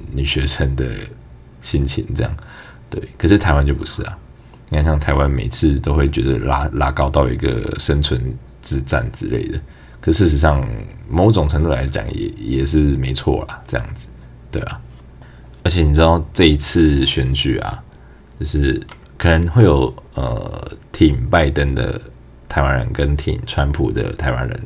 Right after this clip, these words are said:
会在我们可能一些我们的论坛里面一起，一，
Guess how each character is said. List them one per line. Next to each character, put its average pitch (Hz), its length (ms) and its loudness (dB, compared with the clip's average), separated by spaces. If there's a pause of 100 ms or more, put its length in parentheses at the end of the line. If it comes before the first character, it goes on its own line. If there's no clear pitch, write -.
会 82 180 4
在 71 340 4
我 - 60 -6
们 55 240 -4
可 - 120 -2
能 58 120 0
一 71 60 0
些 65 280 -2 (600)
我 - 60 -4
们 65 180 0
的 62 340 0
论 80 200 4
坛 71 180 -2
里 - 80 -8
面 - 180 -4
一 71 60 0
起， - 260 -4
一， 73 200 -2